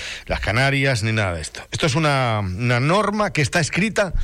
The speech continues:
de la Real Federación Española de Fútbol. Y era el comentario ayer en,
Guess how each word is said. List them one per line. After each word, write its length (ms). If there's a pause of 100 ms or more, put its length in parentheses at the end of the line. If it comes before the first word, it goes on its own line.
(460)
de 120
la 120
Real 180
Federación 420
Española 440
de 80
Fútbol. 360 (600)
Y 180
era 80
el 80
comentario 500
ayer 340 (280)
en, 1000